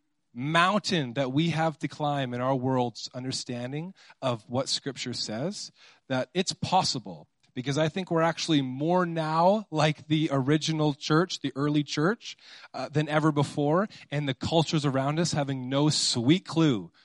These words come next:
what Jesus talked about, so we can be the first ones to tell them what Jesus actually talked about. So there's still hope in it. We just have to take on the responsibility of nourishing ourselves,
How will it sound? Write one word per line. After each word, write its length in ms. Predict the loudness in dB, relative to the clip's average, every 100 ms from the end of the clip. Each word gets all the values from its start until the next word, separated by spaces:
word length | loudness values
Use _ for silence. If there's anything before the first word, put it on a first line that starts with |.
| _
what 140 | -6 0
Jesus 400 | 2 2 0 -4
talked 280 | -6 -6
about, 360 | -4 -2 -2 -4 -14 -4
so 160 | 2
we 80 | 2
can 160 | 2 2
be 100 | 2
the 100 | 0
first 600 | -6 -4 0 0 0 -4
ones 420 | -4 -4 -4 -6
to 140 | -8
tell 340 | -6 -4 -4 -6
them 300 | -8 -12 -20 -12
what 160 | -6 -4
Jesus 500 | -2 -2 -2 -6 -6 -10
actually 560 | -10 -10 -10 -10 -10 -12 -16 _
talked 300 | -10 -10 -10
about. 180 | -14 -8
So 100 | -4
there's 160 | -2 -2
still 300 | 0 0 0
hope 380 | -2 -4 -6 -16 -20 -20 -12
in 120 | -6
it. 200 | -4 -6 _ _ _ _ _ _ _ _
We 280 | -2 2 2
just 160 | 2 -2
have 140 | -2
to 80 | -4
take 220 | -4 -2
on 120 | -2
the 40 | 0
responsibility 800 | -2 -2 -4 -4 -4 -2 -2 -2
of 120 | -4
nourishing 840 | -8 -8 -4 -4 -4 -6 -10 -12 -18 -20 -8
ourselves, 1040 | -6 -4 -4 -6 -6 -8 -12 -10 -10 -12